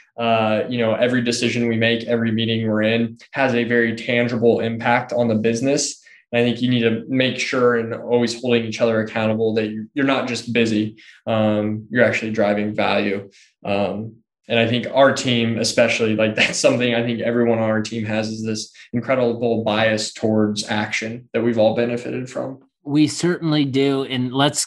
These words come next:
Speaker 2: maybe close it out with this one. Uh, talking about so much of our world right now was, I guess, first it was focused on, like,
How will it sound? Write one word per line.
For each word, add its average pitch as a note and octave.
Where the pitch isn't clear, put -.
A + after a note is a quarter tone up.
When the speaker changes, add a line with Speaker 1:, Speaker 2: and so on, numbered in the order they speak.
Speaker 2:
maybe C#3+
close C#3+
it C3+
out B2
with A#2+
this B2
one. B2
Uh, -
talking F3
about C3
so F3+
much F#3+
of E3
our C3+
world B2+
right B2
now B2
was, B2
I C#3+
guess, C3
first G#3
it G3+
was E3
focused E3
on, C#3
like, A2